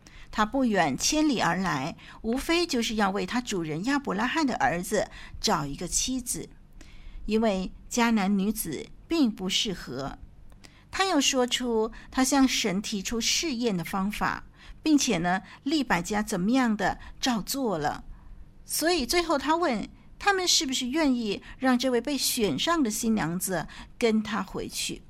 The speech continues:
我们看见这段的经文的铺排就是这样，就是在第三十五节呢，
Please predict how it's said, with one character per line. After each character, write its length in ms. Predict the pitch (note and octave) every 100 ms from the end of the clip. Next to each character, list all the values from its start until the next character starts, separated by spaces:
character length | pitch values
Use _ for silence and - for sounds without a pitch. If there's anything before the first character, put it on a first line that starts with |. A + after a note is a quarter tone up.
| - - - - - - - - -
我 80 | C4+
们 80 |
看 180 | F4 -
见 360 | F4 D4 C#4+ C#4 - -
这 160 | - D#4
段 160 | C4 B3
的 100 | A#3
经 380 | - C4+ C4
文 180 | A#3+ F3+
的 120 | F#3+
铺 360 | G#3+ - C#4 C4+
排 320 | - - D#3+
就 160 | F3 G3+
是 140 | F#3
这 140 | F3+ G3
样， 260 | D3 - - -
就 140 | A#3+
是 360 | A3+ G#3 G3+ G3 - -
在 160 | A#3+ A3+
第 140 | A3+
三 260 | G#3+ C#4 D4+
十 160 | B3+
五 160 | A3 G3
节 240 | - F3+
呢， 300 | F3+ F3+ F3+